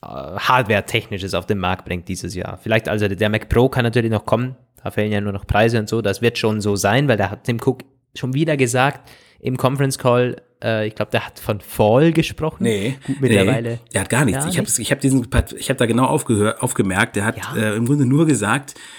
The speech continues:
Speaker 2: äh, was er auch schon im Winter, äh, im, im Sommer gesagt hat, dass, ähm, dass d-, demnächst kommen wird und dass es ganz großartig sein wird. Also ich hab genau gedacht, so,
Speaker 1: Mhm.
Speaker 2: okay, vielleicht kommt jetzt, vielleicht kommt ja irgendwas. Nee,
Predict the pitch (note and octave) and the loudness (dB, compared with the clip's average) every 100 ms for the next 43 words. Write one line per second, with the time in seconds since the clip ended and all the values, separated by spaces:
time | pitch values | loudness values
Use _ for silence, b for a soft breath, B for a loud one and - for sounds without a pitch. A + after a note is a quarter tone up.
0 | B B - - D#3+ C#3+ B2 - C3 B2+ | B B -20 -20 -16 -6 -2 0 0 -2
1 | G#2+ - C3 A#2+ D3+ C3 G2+ G#2 G2 G#2 | -2 0 2 2 2 2 2 0 0 -2
2 | G2+ G#2 A#2+ A#2+ G#2 G2 A#2+ A2+ G#2+ - | -4 -2 0 0 0 -2 -2 -4 -2 0
3 | - G#2+ G#2 G2+ G2+ F#2+ G#2+ G2+ - - | 0 -2 -2 -2 -4 -4 -2 2 0 0
4 | - _ - _ _ - - _ F#2+ A#2 | -10 _ -20 _ _ -20 -20 _ _ -20
5 | A#2+ _ - F#2 E2 G#2 A2+ A2 A2+ C#3 | -20 _ -20 -20 -20 _ -2 2 4 4
6 | C#3 - - _ - D#3+ D3 F2+ F#2+ A#2 | 2 0 -8 _ -4 0 2 2 0 0
7 | - C3 A#2+ C3+ B2 C3 C3+ - C3+ D#3+ | 0 -2 -2 -2 -2 -2 -2 -2 2 2
8 | - B2+ F2 - E2 E2+ E2 D#2+ - B | 2 -4 -6 -8 -6 -8 -8 -10 -12 B
9 | B B B B B G#2+ G#2+ A2 C3 - | B B B B B -2 0 0 -2 -2
10 | A#2+ C#3+ D#3 C#3+ G#2+ A2 B2+ C3+ D3 B2 | 0 2 4 2 0 -2 -4 -4 -4 -4
11 | B2 - E3 D#3 C#3+ - - - D#3 - | -4 -2 -2 0 0 0 -4 -10 -10 -2
12 | G#3+ A#3+ F3+ E3 D3+ C3+ A#2 - E2+ F#2+ | -2 -2 -4 -4 -2 -2 -4 -10 -8 -4
13 | F2 | -4